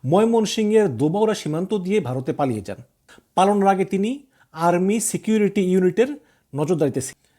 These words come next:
কিন্তু প্রশ্ন হচ্ছে যে তিনি আর্মি সিকিউরিটি ইউনিটের নজরদারিতে থেকেও তিনি কিভাবে পালিয়ে গেলেন?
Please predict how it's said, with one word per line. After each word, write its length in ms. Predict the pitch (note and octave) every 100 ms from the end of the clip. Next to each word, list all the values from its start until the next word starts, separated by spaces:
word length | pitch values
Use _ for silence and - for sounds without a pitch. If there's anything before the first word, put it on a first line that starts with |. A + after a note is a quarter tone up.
| _ _ _
কিন্তু 140 | A3+ G#3+
প্রশ্ন 300 | B3 - C4
হচ্ছে 140 | C4
যে 80 | A#3+
তিনি 260 | A3+ G#3+ G#3+
আর্মি 460 | G3 A3 A#3 A#3+
সিকিউরিটি 580 | G#3+ G3+ A3+ A#3+ A#3 A#3
ইউনিটের 460 | G#3+ G3+ G3+ F#3+ G#3+ _ _ _ _ _ _
নজরদারিতে 720 | D3 D#3 F#3 F#3 A#3 A3+ G#3+
থেকেও 360 | G3 F#3 G3+ G3
তিনি 360 | G3 F#3 E3+ F3 _ _ _ _
কিভাবে 260 | E3+ D#3 G3
পালিয়ে 280 | G3 F#3
গেলেন? 260 | E3 D#3 F3+